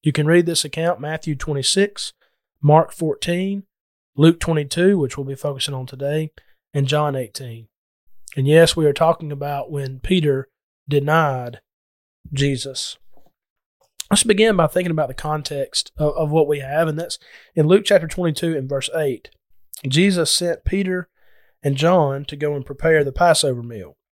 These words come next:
And so you have Peter, who is already on the scene. You have Jesus instituting the Lord's Supper. The disciples are then arguing about greatness, and,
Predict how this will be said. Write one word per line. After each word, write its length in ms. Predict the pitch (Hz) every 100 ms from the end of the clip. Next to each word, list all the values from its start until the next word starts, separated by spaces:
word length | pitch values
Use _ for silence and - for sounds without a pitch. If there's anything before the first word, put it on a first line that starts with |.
| _ _ _ _ _ -
And 120 | 135
so 100 | -
you 200 | 135 139
have 220 | 143 135
Peter, 440 | - 180 185 185 - _ _ -
who 140 | 170 156
is 140 | 143
already 280 | 160 170 156
on 140 | 139
the 60 | 127
scene. 480 | - 170 185 226 277 _ _ _ _ _
You 120 | 151 147
have 200 | 151 135
Jesus 600 | 147 180 160 165 - -
instituting 540 | 180 175 - 151 180 160
the 60 |
Lord's 260 | 139 139 127
Supper. 460 | - 151 180 180 _ _ _ _ _ _
The 80 | 147
disciples 520 | 143 - 196 196 170
are 60 | 151
then 160 | 151
arguing 580 | 151 151 170 156 151 156
about 340 | 139 135 131 - _ _ _ _ -
greatness, 680 | 151 190 202 196 - - - _ _ _ _ -
and, 480 | 139 135 135 131